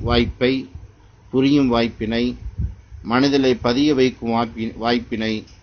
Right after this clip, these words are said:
அதனை செயலில் கொண்டு வந்து அல்லாஹுடைய அன்பை,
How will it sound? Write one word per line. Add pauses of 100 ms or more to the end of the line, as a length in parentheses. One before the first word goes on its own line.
(200)
அதனை
செயலில்
கொண்டு
வந்து (280)
அல்லாஹுடைய
அன்பை,